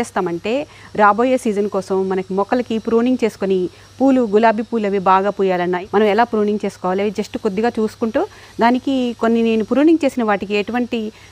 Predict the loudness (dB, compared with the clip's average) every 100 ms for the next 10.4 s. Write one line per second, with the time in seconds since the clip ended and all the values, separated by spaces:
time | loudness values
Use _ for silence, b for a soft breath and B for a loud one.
0 | B 0 2 2 4 2 2 0 0 -2
1 | 0 0 2 0 -2 -2 0 0 0 0
2 | 0 0 0 -2 -2 -2 -4 B B -4
3 | -2 0 2 2 4 2 2 0 0 -2
4 | 0 -2 0 -2 0 -2 -2 -6 -4 2
5 | 2 2 -2 -2 -2 0 -2 -6 B B
6 | -2 0 2 0 0 -2 -2 0 2 2
7 | 2 2 4 2 -2 -2 -2 -2 -2 -2
8 | 0 -2 -2 -4 -2 -2 0 -2 -2 -4
9 | -2 0 0 0 B B 0 2 4 2
10 | 2 2 0